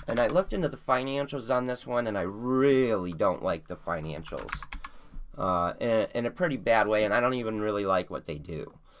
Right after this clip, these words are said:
Um, we got downgrades across the board,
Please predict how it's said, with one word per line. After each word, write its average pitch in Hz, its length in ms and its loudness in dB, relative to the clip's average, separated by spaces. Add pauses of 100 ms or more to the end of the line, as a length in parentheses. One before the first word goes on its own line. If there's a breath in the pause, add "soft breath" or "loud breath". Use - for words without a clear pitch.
(300 soft breath)
Um, 101 600 4 (760)
we 110 100 -8
got 95 220 2
downgrades 131 640 4
across 120 420 2
the 107 120 -6
board, 113 560 6